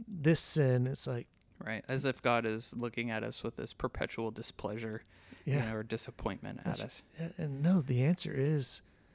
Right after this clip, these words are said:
Speaker 1: if we're in Christ, he <laughs> sees Christ's righteousness.
Speaker 2: Right.
Speaker 1: We're robed in the righteousness of Christ. And I think about the,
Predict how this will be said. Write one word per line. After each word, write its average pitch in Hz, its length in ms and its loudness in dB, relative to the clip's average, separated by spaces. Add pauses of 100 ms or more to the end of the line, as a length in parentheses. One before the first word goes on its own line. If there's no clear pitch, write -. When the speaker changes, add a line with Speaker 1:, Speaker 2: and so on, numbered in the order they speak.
(180)
Speaker 1:
if 165 200 -2
we're 151 180 4
in 147 280 2 (140)
Christ, - 520 0 (800)
he - 300 -4
<laughs> - 0 -
sees - 720 6 (800)
Christ's - 580 2
righteousness. 139 840 -4
Speaker 2:
Right. 139 80 6
Speaker 1:
We're 139 80 10
robed 131 640 6 (460)
in 131 80 2
the 131 100 4
righteousness 135 580 0
of - 120 -8
Christ. 123 400 -2
And 135 80 -2
I - 20 -4
think 127 220 -4
about 127 360 -2
the, - 260 -6